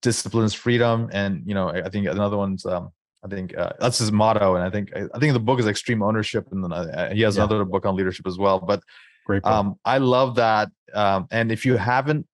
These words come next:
Speaker 1: had a chance to, Jocko has a, a ted Talk. It's like, I don't know, twelve, fifteen minutes, but it's a, it's a beautiful,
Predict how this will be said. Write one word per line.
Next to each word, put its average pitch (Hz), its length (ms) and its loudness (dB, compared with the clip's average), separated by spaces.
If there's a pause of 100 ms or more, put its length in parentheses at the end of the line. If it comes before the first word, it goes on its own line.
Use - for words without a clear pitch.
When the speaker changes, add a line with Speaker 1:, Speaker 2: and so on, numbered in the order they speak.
Speaker 1:
had 117 160 0
a 110 40 -2
chance 120 420 -4
to, 107 140 -4
Jocko 110 680 2
has 104 300 0
a, 95 340 0
a 92 100 -2
ted 170 300 -2
Talk. 90 360 0 (340)
It's - 140 -12
like, 95 180 -2 (120)
I 98 80 -4
don't 92 140 -2
know, 85 40 -6
twelve, 104 320 2
fifteen 107 380 -2
minutes, 98 500 -4 (240)
but 104 140 -2
it's 98 160 -8
a, 110 80 -4 (320)
it's 117 160 -6
a 113 60 0
beautiful, 117 720 0